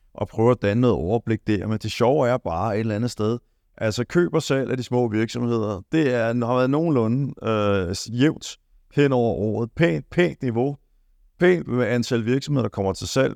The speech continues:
pænt antal virksomheder, der bliver købt. På Capino, jamen altså, pænt, altså hver eneste dag kommer der en ny investor, der melder sig på. Nogle gange er det hver anden dag, men, men lad os så bare sige gennemsnitligt hver anden dag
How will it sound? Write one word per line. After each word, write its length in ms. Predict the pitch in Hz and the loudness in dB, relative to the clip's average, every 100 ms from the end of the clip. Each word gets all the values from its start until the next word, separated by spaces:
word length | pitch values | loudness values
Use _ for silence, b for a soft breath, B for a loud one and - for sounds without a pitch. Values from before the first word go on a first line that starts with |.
| - | 0
pænt 240 | 156 - - | 0 0 -6
antal 380 | - 110 - 110 | -4 -2 -2 0
virksomheder, 380 | 117 120 131 113 | 0 0 -2 -2
der 80 | |
bliver 180 | 90 92 | -2 -4
købt. 380 | 90 120 131 - _ _ _ - | -2 -4 -4 -10 _ _ _ -4
På 100 | 117 | 0
Capino, 560 | 123 - 147 165 170 - | 0 0 -2 0 -4 -4
jamen 420 | 120 123 127 123 - | -2 0 0 -2 -4
altså, 280 | 113 120 113 _ _ _ - | -4 -4 -6 _ _ _ 2
pænt, 260 | 180 190 | 2 4
altså 200 | 131 113 | 0 0
hver 100 | 135 | -2
eneste 420 | 139 175 208 - 156 | 0 2 0 0 0
dag 340 | 127 127 110 - _ _ _ _ _ | 0 0 -4 -14 _ _ _ _ _
kommer 280 | 156 147 139 | 2 2 2
der 100 | 123 | 2
en 160 | 131 | 2
ny 180 | 147 117 | 0 0
investor, 400 | 127 110 120 139 | 0 2 0 0
der 80 | 123 | 0
melder 240 | 104 98 | 0 0
sig 200 | 101 104 | -2 -4
på. 280 | - 127 107 110 | 0 0 0 0
Nogle 240 | 147 151 | 0 2
gange 340 | 127 113 123 | 2 2 2
er 40 | 120 | 0
det 80 | 101 | 0
hver 120 | 95 | 0
anden 200 | 123 147 | -2 0
dag, 300 | 120 107 90 | 0 0 -2
men, 220 | 113 104 | -2 -2
men 200 | 104 87 | -4 -2
lad 120 | 117 | -2
os 80 | 117 | -2
så 80 | 135 | -2
bare 220 | 131 131 | 0 0
sige 220 | - 139 | 0 -4
gennemsnitligt 540 | 131 143 160 147 131 117 | 2 2 2 -2 -2 -2
hver 120 | 95 | -2
anden 160 | 127 | -2
dag 220 | 127 123 | 0 0